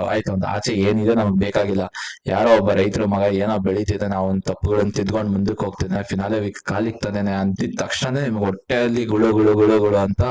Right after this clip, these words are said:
ಸ-, ಶುರು ಆಗೋಯ್ತಲ್ವಾ? ನೀವು ಹಿಂಗೆ ಮಾಡಿದ್ರೆ ಇನ್ ಬೇರೆಯವ್ರು ಎಲ್ಲೋ ಕಲಿತಾರೆ? ನಿಮ್ಮನ್ ಯಾರು ಒಂದ್, ಒಬ್ರು ಇಬ್ರು ನೋಡ್ತಾ ಇಲ್ಲ, ಕರ್ನಾಟಕದಲ್ಲಿ ಇರೋ ಜನ ಎಲ್ಲ ನೋಡ್ತಿದ್ದಾರೆ, ಏಳೆಂಟು ಕೋಟಿ ಜನ.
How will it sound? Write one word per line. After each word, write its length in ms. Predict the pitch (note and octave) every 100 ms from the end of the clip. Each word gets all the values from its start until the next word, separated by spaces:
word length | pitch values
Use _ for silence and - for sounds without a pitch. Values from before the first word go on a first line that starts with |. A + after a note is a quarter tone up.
| A2 F#2+
ಸ-, 280 | - G#2 F2+ - - - - - _ _ _ _ _ _ _ -
ಶುರು 220 | - A2
ಆಗೋಯ್ತಲ್ವಾ? 680 | G#2 F#2 F2+ F#2+ A2+ C3 C3 _ _ _ _ _ _ _ _ _ _ _ _ _ _ _ _ _ _ _ _ _
ನೀವು 320 | - G#2+ C#3+
ಹಿಂಗೆ 300 | C3+ B2 B2
ಮಾಡಿದ್ರೆ 360 | A#2 G#2+ G#2 B2+
ಇನ್ 160 | B2 F#2+
ಬೇರೆಯವ್ರು 400 | G2+ B2 B2+ G#2+
ಎಲ್ಲೋ 320 | G2+ A2+ A#2
ಕಲಿತಾರೆ? 580 | - G#2 G2 G2 F#2+ F#2 F2+ - -
ನಿಮ್ಮನ್ 320 | G#2 G#2+ G#2+ G#2+
ಯಾರು 240 | G2 A#2+
ಒಂದ್, 340 | G#2 G2+ G2+
ಒಬ್ರು 280 | G2 G2 A#2
ಇಬ್ರು 220 | A#2 G#2+
ನೋಡ್ತಾ 300 | G#2+ G2+ G2+
ಇಲ್ಲ, 160 | G2+ G2
ಕರ್ನಾಟಕದಲ್ಲಿ 640 | F#2 F#2+ A2+ A2 G#2+ G#2
ಇರೋ 140 | G2 G2+
ಜನ 200 | G2 F#2+
ಎಲ್ಲ 240 | G#2 G#2+
ನೋಡ್ತಿದ್ದಾರೆ, 440 | A2 G2+ G2 G2 F#2+
ಏಳೆಂಟು 340 | F#2+ G2+ G2
ಕೋಟಿ 220 | G#2 G#2
ಜನ. 160 | G2